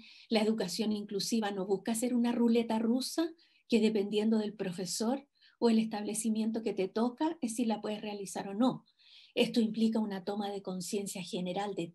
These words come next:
toda la sociedad para lograr esta educación inclusiva. Es más que sensibilización, es más que apelar al sentimiento,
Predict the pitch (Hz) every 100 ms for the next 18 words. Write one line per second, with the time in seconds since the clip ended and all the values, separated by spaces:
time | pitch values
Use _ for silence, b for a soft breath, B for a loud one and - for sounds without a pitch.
0 | _ 330 381 427 415 403 370 339 302 277
1 | 277 285 285 B B B B _ 240 226
2 | 269 262 226 208 202 196 196 214 294 -
3 | _ 240 226 233 233 220 202 220 226 220
4 | 214 - 196 175 160 - B B B B
5 | 262 214 240 277 277 294 302 285 277 269
6 | 262 254 240 240 - 294 214 170 - _
7 | _ _ _ _ - 226 220 247 269 311
8 | 302 302 277 277 269 254 262 226 240 226
9 | 262 226 170 - 156 -